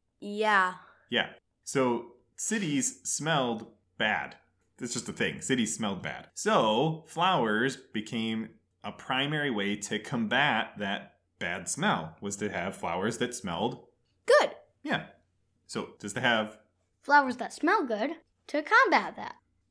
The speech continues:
Speaker 2: That time period also for wealthy families, it was pretty common for women to not work, right? And so to stay at home. And so for well-off families, they developed this concept of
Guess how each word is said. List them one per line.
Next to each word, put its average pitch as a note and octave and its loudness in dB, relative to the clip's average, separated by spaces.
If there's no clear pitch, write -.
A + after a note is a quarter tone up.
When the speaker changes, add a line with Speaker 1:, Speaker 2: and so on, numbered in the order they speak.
Speaker 2:
That D#3 2
time F3+ 2
period D3 0
also C#3+ 0
for A#2 -2
wealthy A#2+ 0
families, G2+ -4
it A#2+ 2
was A#2 -2
pretty B2+ 0
common A2+ 0
for A2+ -4
women A2 0
to G2 -2
not G#2 0
work, G#2+ 2
right? F#3+ -4
And G2 -4
so G#2 2
to F#2 -2
stay G2 2
at G2 2
home. G2 -4
And G#2+ -4
so A#2 2
for A2 0
well-off C#3 0
families, G#2 -4
they G#2+ -2
developed A2+ 0
this A#2 -4
concept A2 -4
of G2 -6